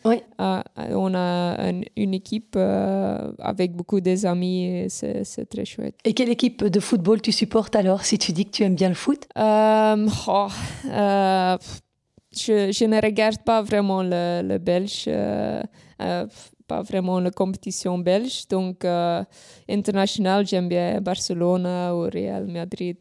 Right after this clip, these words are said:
Speaker 2: Ou
Speaker 1: Et ici, tu as suivi la Coupe du Monde ?
Speaker 2: Oui, oui.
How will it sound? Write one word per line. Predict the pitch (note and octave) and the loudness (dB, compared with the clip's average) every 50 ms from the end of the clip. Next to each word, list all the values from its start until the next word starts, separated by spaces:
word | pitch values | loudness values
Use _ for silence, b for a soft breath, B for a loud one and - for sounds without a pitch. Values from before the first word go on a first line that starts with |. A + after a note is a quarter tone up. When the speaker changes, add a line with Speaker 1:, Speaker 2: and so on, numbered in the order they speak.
| - - | -10 -10
Speaker 2:
Ou | E3 F3+ F#3 - G3 G3+ G3+ G3 G#3 - - | -10 -8 -8 -8 -8 -10 -10 -12 -14 -2 2
Speaker 1:
Et | A3+ A3 | 4 4
ici, | A#3 A3 - - C4 | 4 4 0 -2 -2
tu | - - C#4 | 0 2 4
as | B3 G3 | 4 4
suivi | - - C4 A#3+ G3 A3+ B3+ | 2 2 2 2 4 4 4
la | B3 A#3 | 4 4
Coupe | A#3 - A3 F#3 | 2 0 0 2
du | F#3 G#3+ | 4 4
Monde ? | G#3+ A3+ B3 C#4 E4+ - | 6 6 4 2 2 2
Speaker 2:
Oui, | G#3 G#3 G3+ - - - | 0 0 0 -2 -4 -6
oui. | - A3+ F#3+ - | -4 -4 -4 -4